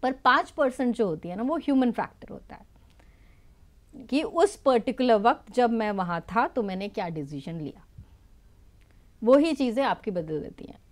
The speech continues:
For example, कि आज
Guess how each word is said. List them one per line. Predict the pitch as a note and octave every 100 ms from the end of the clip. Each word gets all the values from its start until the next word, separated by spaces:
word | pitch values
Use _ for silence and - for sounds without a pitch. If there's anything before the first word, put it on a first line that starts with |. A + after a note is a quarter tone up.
| - - D4+
For | C#4
example, | G#3 F3 A#2 - - - - - - - - - -
कि | B3 C4 C#4 - - -
आज | A#3+ D4+ F4 C4+